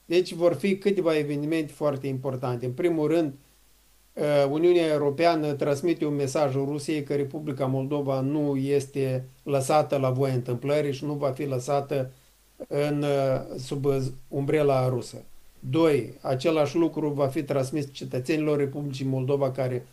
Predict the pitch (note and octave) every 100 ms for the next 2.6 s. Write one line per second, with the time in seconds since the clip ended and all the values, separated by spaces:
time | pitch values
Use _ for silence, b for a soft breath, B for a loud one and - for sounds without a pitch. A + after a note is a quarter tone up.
0 | b _ - D3+ D3+ C#3 C3 B2+ C3+ C#3
1 | - D3 C#3 C3 C3 B2 G#2+ - _ _
2 | _ _ _ _ -